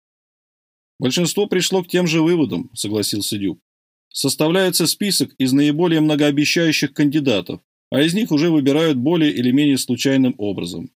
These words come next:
Так что личной ответственности никто не несёт». «Если ты король, ответственность всегда лежит на тебе, хочешь ты этого или нет. Впрочем, в данном случае я привлёк себе в помощь кое-кого из лам.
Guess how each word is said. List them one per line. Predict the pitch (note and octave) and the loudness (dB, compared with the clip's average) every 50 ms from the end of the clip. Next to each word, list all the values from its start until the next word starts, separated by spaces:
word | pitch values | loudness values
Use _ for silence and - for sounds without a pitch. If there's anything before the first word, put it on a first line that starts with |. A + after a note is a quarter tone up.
| _ _ _ _ _ _ - | _ _ _ _ _ _ -4
Так | D3 D#3 C#3+ | -2 -2 -2
что | - - E3+ D#3 - - | -2 -2 -2 0 0 0
личной | D3 F#3+ G#3 F3+ - - E3+ D#3+ | 0 0 0 -2 -2 -4 -4 -2
ответственности | - C#3 C#3+ C3 E3 F3+ F3+ F3 - D#3+ D3+ C#3+ C3 - - C3+ | -2 -2 -2 0 0 -2 -2 -2 -2 0 0 0 0 0 0 0
никто | C3+ C#3+ D#3+ D#3 - - E3 | 0 0 0 -2 -2 0 2
не | D3+ C#3+ C3 | 2 4 4
несёт». | C3 B2 A#2+ - - F2+ - - _ _ _ _ _ _ _ _ _ _ _ _ _ _ _ _ _ _ _ _ _ _ - | 2 2 0 -2 -6 -8 -8 -10 _ _ _ _ _ _ _ _ _ _ _ _ _ _ _ _ _ _ _ _ _ _ -2
«Если | D3+ G#3 A3+ - G3 F#3 | -2 -2 0 0 -2 -2
ты | F3 - G3 | -2 -4 -2
король, | F3 G3 F#3+ F#3+ G#3 A3+ G#3 F3 B2 - _ - | 0 0 2 2 2 0 -2 -4 -6 -10 _ -8
ответственность | A#2 A#2+ - E3+ F#3+ G3+ F#3+ - - F3+ F3 E3+ - | -8 -4 -2 0 0 0 0 -2 -2 -2 -2 -2 -2
всегда | - - D#3+ D3+ F#3 G3+ | -2 -4 -2 -2 0 0
лежит | F#3 E3 C3+ B2+ B2 B2 | 0 0 0 0 0 0
на | C3+ C3 | -2 -2
тебе, | B2 C#3 C3+ B2+ C3 B2+ A#2+ A#2+ - _ _ _ _ _ _ | 0 0 0 0 0 0 -2 -4 -8 _ _ _ _ _ _
хочешь | - E3 E3+ D#3+ F3+ F3+ - | -4 -2 -2 0 0 -2 -2
ты | - F#3+ | -2 -4
этого | - - F3 E3+ D#3+ F3 E3+ | -4 -2 -2 -2 -2 -2 -4
или | F3+ - D#3+ D#3+ E3 | -2 -2 0 0 0
нет. | E3+ F3+ F3+ D3+ A#2+ - - - _ _ _ _ _ _ _ _ _ _ _ _ _ _ | 0 0 0 -2 -4 -6 -12 -20 _ _ _ _ _ _ _ _ _ _ _ _ _ _
Впрочем, | _ - G3 A3 G#3 - G#3 F#3 | _ -2 -2 0 0 0 0 -2
в | D#3 D3 | 0 0
данном | D#3 G#3 A3 G#3 F#3+ F#3 E3+ | 0 0 0 0 0 0 -2
случае | - - F#3+ A3 G3+ - - F3+ E3 D#3 | -2 -4 -4 -4 -4 -2 -2 0 0 2
я | D3+ F#3 F#3+ F3 | 2 2 0 0
привлёк | - E3+ E3+ E3 F3 F#3 E3 - _ - | 0 0 0 0 0 -2 -2 -6 _ -8
себе | - - F3 D#3+ F#3 F#3 | -4 -2 0 2 2 0
в | F3 - | 0 -2
помощь | - G3 G3 F3+ F#3 F3 - | -2 0 0 0 0 -2 -2
кое-кого | - F#3 F#3+ F#3 F3 F3 E3+ E3+ F3 E3 | 0 0 0 0 0 0 0 0 0 -2
из | - - E3 D#3+ | -2 -4 -4 -2
лам. | D3+ D#3+ D#3+ C3 G#2+ G2 F#2 F2+ - | 0 0 0 0 0 -2 -4 -6 -8